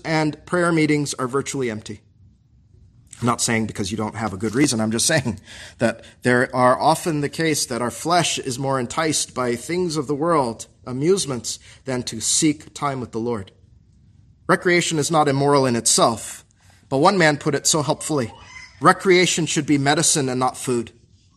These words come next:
But for many of us, we live off our amusements and recreations, and so,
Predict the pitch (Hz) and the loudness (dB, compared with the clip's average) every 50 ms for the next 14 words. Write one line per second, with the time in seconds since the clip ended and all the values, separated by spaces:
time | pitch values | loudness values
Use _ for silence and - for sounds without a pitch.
0 | _ - - _ - _ _ _ _ _ _ _ _ _ - _ _ _ _ _ | _ -20 -20 _ -20 _ _ _ _ _ _ _ _ _ -20 _ _ _ _ _
1 | _ _ _ - _ _ - - _ _ _ _ - _ _ - _ _ - - | _ _ _ -20 _ _ -20 -20 _ _ _ _ -20 _ _ -20 _ _ -20 -20
2 | _ _ _ - - - - - - - _ _ _ _ _ - - - - - | _ _ _ -20 -20 -20 -20 -20 -20 -20 _ _ _ _ _ -20 -20 -20 -8 0
3 | - 143 143 - 151 147 151 175 202 214 196 190 160 147 135 120 - - - 135 | 0 0 2 4 4 6 8 8 8 8 8 8 6 6 4 2 2 0 0 2
4 | 143 151 143 156 185 196 175 170 165 151 - - 156 147 143 143 151 160 175 151 | 2 2 2 2 0 2 4 4 4 2 2 0 0 0 2 2 2 2 2 2
5 | 135 156 147 135 - 147 139 151 156 - - 147 160 170 190 - - 165 147 143 | 0 -2 -2 -2 -2 -2 0 -2 -2 -2 0 0 2 2 2 2 0 -2 -4 -4
6 | 151 139 - - 180 160 156 143 - | -4 -4 -2 0 0 2 2 0 0